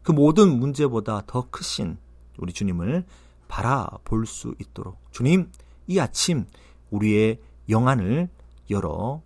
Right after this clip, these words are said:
주시옵소서. 영적인 시각, 영적인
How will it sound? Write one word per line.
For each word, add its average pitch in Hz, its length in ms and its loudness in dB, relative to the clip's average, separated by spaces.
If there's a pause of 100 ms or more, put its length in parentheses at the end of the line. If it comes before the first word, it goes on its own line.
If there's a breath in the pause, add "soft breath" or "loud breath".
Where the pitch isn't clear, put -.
(400)
주시옵소서. - 800 -8 (1500)
영적인 107 880 -4
시각, - 480 -8 (560 soft breath)
영적인 156 640 0